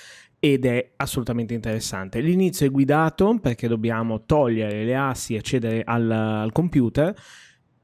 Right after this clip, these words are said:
Eh, è un gioco che gli sviluppatori stanno portando avanti veramente tanto, perché nell'ultimo aggiornamento, e l'hanno fatto neanche un mese dopo l'uscita del gioco,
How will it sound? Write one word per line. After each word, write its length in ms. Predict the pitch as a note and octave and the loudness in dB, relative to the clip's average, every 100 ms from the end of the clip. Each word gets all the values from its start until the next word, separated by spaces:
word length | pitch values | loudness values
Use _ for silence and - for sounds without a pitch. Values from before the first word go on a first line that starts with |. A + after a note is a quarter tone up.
| - | -2
Eh, 260 | C3+ C3+ - | 0 0 2
è 180 | A3+ F#3+ | 2 4
un 180 | D#3+ | 2
gioco 380 | D#3+ F#3 F#3 A3 | 4 4 4 2
che 120 | F#3+ | 0
gli 120 | C#3+ C#3 | -2 0
sviluppatori 500 | C#3+ C#3+ D#3 E3+ C#3+ | 0 0 0 0 0
stanno 300 | - D#3 C#3 | 0 -2 0
portando 400 | C3 C3+ C#3+ C#3 | -2 -2 0 2
avanti 340 | C#3+ A#2+ B2+ | 2 0 -2
veramente 520 | A#2 A#2+ D3 D#3+ C3 | 0 0 0 0 -2
tanto, 460 | A#2+ A2 A2 A2 C#3 | -2 0 -2 0 0
perché 400 | A#2 G#2 A#2+ A#2 | 0 -4 -4 -2
nell'ultimo 460 | A2+ B2 F3+ D3+ | -2 -2 -2 0
aggiornamento, 720 | A#2+ A#2 A2+ A#2+ B2 A2+ G#2+ A2 | 0 0 0 0 0 -2 0 0
e 40 | |
l'hanno 140 | G#2 G2+ | -2 -4
fatto 220 | B2+ A2+ | -6 -4
neanche 280 | G#2 A#2+ A2 | -6 -2 -2
un 60 | |
mese 220 | A2 A#2 | 0 2
dopo 400 | A2 A2+ A2 A2 G2+ | 2 2 2 2 2
l'uscita 380 | A2 - - | 0 -4 -4
del 160 | A2 B2+ | 0 2
gioco, 580 | C3 G2+ F#2+ B2 B2+ | 4 2 2 0 0